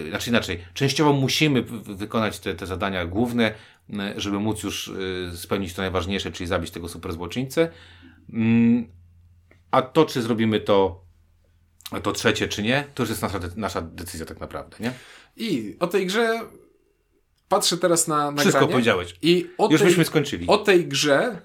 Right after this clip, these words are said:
Speaker 2: mu-, w tej chwili mówimy już dłużej, niż ona na dwie osoby trwa.
Speaker 1: To prawda. E,
Speaker 2: I
Speaker 1: to
Speaker 2: to je-, i, i jeśli miałbym wskazać jedną rzecz, która tak naprawdę, naprawdę mi się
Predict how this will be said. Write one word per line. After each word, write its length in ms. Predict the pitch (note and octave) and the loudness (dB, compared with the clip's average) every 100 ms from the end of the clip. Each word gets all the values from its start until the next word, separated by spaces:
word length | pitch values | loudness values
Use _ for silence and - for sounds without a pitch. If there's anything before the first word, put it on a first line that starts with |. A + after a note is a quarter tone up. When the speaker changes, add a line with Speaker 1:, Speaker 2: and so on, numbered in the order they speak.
| _ | _
Speaker 2:
mu-, 220 | B2+ D3+ | -6 -4
w 120 | E3 | -4
tej 180 | - G3+ | 0 0
chwili 420 | G#3 - C#3 E3+ | 0 0 2 2
mówimy 420 | F#3 E3 D#3+ G3+ G3+ | 4 2 2 0 4
już 220 | E3+ D3 | 4 2
dłużej, 460 | C3+ D#3+ F3+ A3 G#3+ | 0 0 2 0 0
niż 180 | F#3 - | -2 -2
ona 200 | D#3 E3 | 0 0
na 140 | D3 | 0
dwie 260 | C#3 C3+ C#3 | -2 2 2
osoby 340 | C3 - A#2 | 2 0 -2
trwa. 420 | A2+ A#2+ - D#2+ - - - - - - - | -6 -8 -8 -8 -10 -18 -20 -14 -14 -14 -8
Speaker 1:
To 80 | F#2+ | -2
prawda. 320 | F#2 F2 D#2 - - - | -2 -2 -10 -16 -18 0
E, 440 | G#2 G2+ G2 F#2+ | 4 6 6 4
Speaker 2:
I 140 | A2 F#3 | 4 2
Speaker 1:
to 140 | - G3+ | 4 4
Speaker 2:
to 80 | B3 | 6
je-, 220 | A#3 G#3 | 4 2
i, 360 | D#3+ F3 E3+ | 2 0 2
i 80 | F#3 | 0
jeśli 720 | G3 F#3+ - F#3+ G3 F3+ A2+ E2+ _ _ _ _ _ _ C3 | 2 2 0 -2 -2 -6 -8 -12 _ _ _ _ _ _ -2
miałbym 380 | D#3+ A3+ G#3 | 2 4 4
wskazać 420 | F3 - F3+ F3+ F#3 | 4 2 2 2 4
jedną 300 | G#3+ G#3+ F3 | 4 4 2
rzecz, 240 | F3+ F3+ | 2 -2
która 280 | - E3 E3+ - _ | -2 2 2 0 _
tak 220 | D#3+ - | -2 0
naprawdę, 600 | D3 C#3 F#3+ A3+ F#3+ E3+ | -2 0 4 4 6 4
naprawdę 680 | D#3+ C#3+ E3 C#3 B2+ A2+ A#2 | 4 4 2 2 0 0 -2
mi 160 | C3+ C3+ | -6 -2
się 380 | C3 A#2+ A#2+ | 0 0 -2